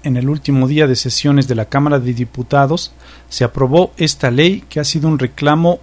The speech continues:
constante del Movimiento por la Paz. De acuerdo con su análisis, la Ley General de Víctimas dará certeza a la situación de las víctimas de delitos y violaciones a los derechos humanos.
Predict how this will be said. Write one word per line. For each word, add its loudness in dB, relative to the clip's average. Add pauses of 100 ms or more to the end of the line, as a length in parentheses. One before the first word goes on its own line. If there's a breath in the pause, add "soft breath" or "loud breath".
constante -2
del 2
Movimiento 2
por -6
la -2
Paz. -4 (320)
De -2
acuerdo 2
con -2
su -4
análisis, 0 (300 loud breath)
la 0
Ley 2
General 2
de 2
Víctimas -2
dará 2
certeza -2
a -2
la 0
situación -4
de -2
las 0
víctimas 0
de -2
delitos -2
y -2
violaciones 0
a 0
los -4
derechos -4
humanos. -2